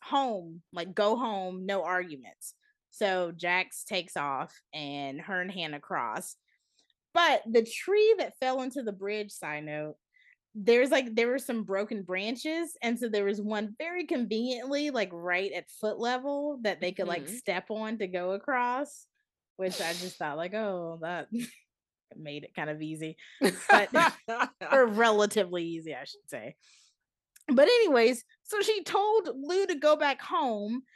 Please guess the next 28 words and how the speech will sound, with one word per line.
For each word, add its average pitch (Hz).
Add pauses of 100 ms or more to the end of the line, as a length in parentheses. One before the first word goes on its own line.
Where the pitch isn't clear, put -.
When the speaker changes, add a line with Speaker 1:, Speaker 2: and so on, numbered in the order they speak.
(320)
Speaker 1:
and 254
then, 254 (880)
um, 202 (200)
they, 214
like, 208 (760)
end 254
up, 226
well, 233 (180)
she 349
ends 285
up 247
catching 226
up 208
to 208
Philip. 226
He's, 240
like, 202
in 196
a 190
cave 190
with 175
V. 214
They 190
have 180
a 151
fight. 190 (680)
Uh, 170
Philip 208